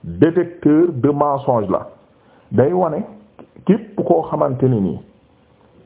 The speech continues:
nee nga gis naa weer, ñaari mbir a mën a am. Soit sa waay dañ naan dafa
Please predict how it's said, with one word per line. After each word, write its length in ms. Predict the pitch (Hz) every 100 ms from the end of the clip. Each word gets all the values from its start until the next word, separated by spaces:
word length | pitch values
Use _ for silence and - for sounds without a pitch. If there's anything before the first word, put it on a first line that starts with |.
| -
nee 260 | 110 170 185
nga 100 | 147
gis 180 | 147 165
naa 180 | 160 135
weer, 200 | 120 110
ñaari 280 | 120 147 151
mbir 160 | 139 123
a 60 |
mën 140 | 107 98
a 40 |
am. 120 | 76 65 -
Soit 340 | - 151 135 131
sa 60 |
waay 180 | 135 120
dañ 120 | 117
naan 180 | 131 117
dafa 180 | 104 131